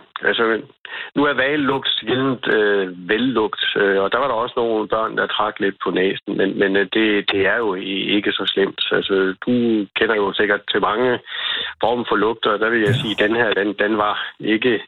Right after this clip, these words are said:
Speaker 1: Den var ikke engang i den slemme, øh, fiskeboldgade. Den, den var ganske frisk stadigvæk.
Speaker 2: Jamen, det er også, fordi jeg, jeg var i, øh, på Færøerne i sommer og, øh, så flere grindefangster, og, og de har jo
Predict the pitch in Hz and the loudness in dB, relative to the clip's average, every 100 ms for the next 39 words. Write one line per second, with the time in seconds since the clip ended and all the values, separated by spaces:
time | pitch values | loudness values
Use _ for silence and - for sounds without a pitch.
0 | - - - - - - 110 123 117 117 | -12 -6 -6 -4 -8 -2 0 2 2 0
1 | 127 117 107 107 107 101 101 - 101 120 | 0 0 0 0 -2 -2 -2 2 2 2
2 | 123 101 92 85 95 95 90 80 - - | 2 2 0 -2 -2 0 -2 -6 -6 0
3 | 110 - 95 101 101 98 95 101 - 98 | 0 0 0 0 0 0 0 -2 0 -2
4 | 101 104 113 104 90 104 - 101 95 95 | 0 0 2 0 0 -2 -2 -2 0 0
5 | - 87 90 101 101 - - 160 151 151 | -2 -2 0 0 -4 -4 0 0 2 2
6 | 160 180 160 147 147 147 143 143 135 123 | 2 2 2 2 2 0 0 2 2 2
7 | 123 92 110 98 - 120 135 117 170 208 | 0 0 0 0 0 -2 0 2 4 2
8 | 180 160 151 135 147 104 127 117 131 120 | 0 0 2 2 2 0 0 0 2 2
9 | 113 - - - - 135 - 147 190 - | 0 -4 -14 -4 0 0 2 2 2 -2
10 | - - 131 151 165 139 - 127 123 - | -10 -2 0 2 0 -2 0 0 0 0
11 | 135 131 123 110 170 | -2 0 0 2 2